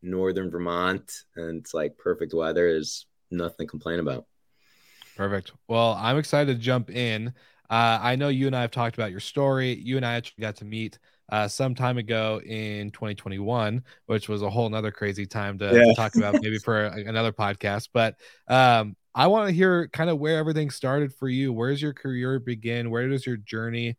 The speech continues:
Speaker 2: um, you know, really start? Because I think a lot of the listeners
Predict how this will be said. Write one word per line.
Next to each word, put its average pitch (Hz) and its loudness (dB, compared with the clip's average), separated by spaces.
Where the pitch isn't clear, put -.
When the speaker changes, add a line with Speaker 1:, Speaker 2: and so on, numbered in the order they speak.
Speaker 2:
um, 107 0
you 120 -6
know, 104 -4
really 120 -2
start? 117 -2
Because 110 -6
I 107 -2
think 120 -4
a 113 -2
lot 127 6
of 123 0
the 120 -4
listeners 117 -4